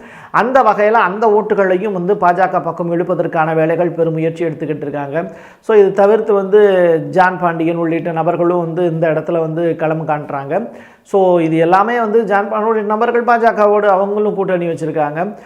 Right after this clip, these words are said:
So, ஒட்டுமொத்தமா பார்க்கும்போது இந்த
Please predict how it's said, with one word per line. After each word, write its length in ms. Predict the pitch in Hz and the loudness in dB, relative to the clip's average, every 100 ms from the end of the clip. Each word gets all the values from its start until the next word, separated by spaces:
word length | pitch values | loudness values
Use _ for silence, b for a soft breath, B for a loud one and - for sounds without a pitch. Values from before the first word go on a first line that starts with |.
| B B | B B
So, 320 | - 185 175 | 0 2 2
ஒட்டுமொத்தமா 440 | 175 208 202 233 233 | 2 0 2 2 4
பார்க்கும்போது 840 | 214 196 202 190 185 170 - - B B | 4 2 0 -4 2 2 0 -6 B B
இந்த 240 | 185 208 | -4 2